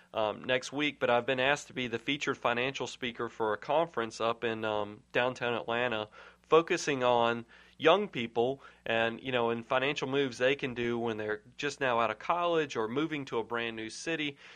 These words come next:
So I'll let you know what comes of that. If, um, if it works out when we talk next week, I will be providing those details in later shows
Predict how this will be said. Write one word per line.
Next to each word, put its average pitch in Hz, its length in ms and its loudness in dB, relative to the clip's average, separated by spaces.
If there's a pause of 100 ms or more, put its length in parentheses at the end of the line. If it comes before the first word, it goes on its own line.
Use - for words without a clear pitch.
(120)
So - 200 6
I'll 127 140 8
let 180 200 0
you 160 40 -4
know 139 280 6
what 127 340 0
comes 139 280 0
of 110 140 -4
that. 131 320 6
If, 117 200 -2
um, 113 280 0
if 117 160 -4
it 117 80 -2
works 147 360 0
out 135 220 6
when 120 120 -8
we 120 100 -4
talk 127 340 0
next 113 280 -6
week, 143 260 -6
I 120 100 0
will 123 240 0
be 127 160 -4
providing 113 480 0
those 107 200 -4
details 110 440 -6
in 101 140 -8
later 107 240 -4
shows 107 480 -2